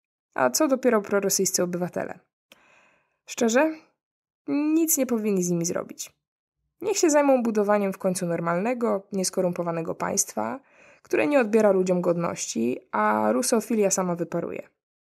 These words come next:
Prorosyjskość wynika z reguły z wiary, że pod Rosją żyłoby się lepiej. Pobudki czysto racjonalne i egoistyczne.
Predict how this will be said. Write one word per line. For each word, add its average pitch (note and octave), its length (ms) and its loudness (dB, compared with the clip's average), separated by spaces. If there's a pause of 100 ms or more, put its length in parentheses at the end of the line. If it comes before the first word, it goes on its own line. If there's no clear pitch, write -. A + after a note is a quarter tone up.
(480)
Prorosyjskość D#4+ 680 4
wynika C#4 320 2
z B3 60 -2
reguły B3 380 0
z A3 120 -4
wiary, B3 360 0
że A3+ 160 -4
pod A3 200 -6
Rosją A3 380 -2
żyłoby G3+ 320 0
się F#3+ 140 0
lepiej. G3+ 420 -6 (800)
Pobudki D#4 400 0
czysto C#4+ 300 2
racjonalne A#3+ 680 0
i G#3+ 60 2
egoistyczne. G3 720 -2